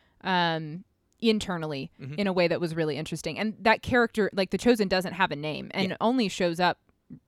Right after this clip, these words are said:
Speaker 1: late in the story, but I felt like it was an important character to, like, think about.
Speaker 2: Yeah.
Speaker 1: I say it, I guess it was a she. Um,
Speaker 2: It didn't have a gender for most of the thing, and
Speaker 1: for
Speaker 2: I still
Speaker 1: yeah,
Speaker 2: kinda think
Speaker 1: very,
Speaker 2: of it
Speaker 1: very
Speaker 2: as an
Speaker 1: much
Speaker 2: it.
Speaker 1: at the end.
Speaker 2: Yeah.
Speaker 1: But I, I think,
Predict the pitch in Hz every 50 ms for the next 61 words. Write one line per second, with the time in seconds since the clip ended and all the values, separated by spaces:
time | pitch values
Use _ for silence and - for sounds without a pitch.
0 | _ - - 185 202 202 196 - - - 180 170 160 151 - - 180 180 170 160
1 | 156 147 _ - - - - 226 226 - 254 254 254 247 247 233 196 196 185 175
2 | 175 - 190 180 - 170 - 185 170 160 160 - 175 156 147 151 - 170 151 143
3 | 139 139 139 - - _ _ _ _ _ _ _ _ _ _ _ - 185 160 -
4 | - - 143 - - - - - - - - - 185 - - 196 175 - 160 151
5 | - - 139 160 180 175 - 160 139 147 147 - - - - - - 139 127 -
6 | _ _ _ _ _ _ _ _ _ _ - 185 185 175 170 160 165 160 - 160
7 | 156 _ _ _ _ - 220 208 180 160 156 151 143 131 127 117 - 117 117 117
8 | 110 - 123 107 107 110 110 107 104 107 - - - _ - 131 123 110 101 113
9 | 110 107 - 120 113 - - 202 135 135 - - 180 190 180 170 170 131 147 180
10 | 175 254 262 269 269 269 254 247 214 247 254 262 254 240 220 214 214 214 202 170
11 | - 175 - 170 185 180 175 170 165 165 - 120 98 - 196 190 208 - - 214
12 | 220 - - - - - 214 - 240 226 220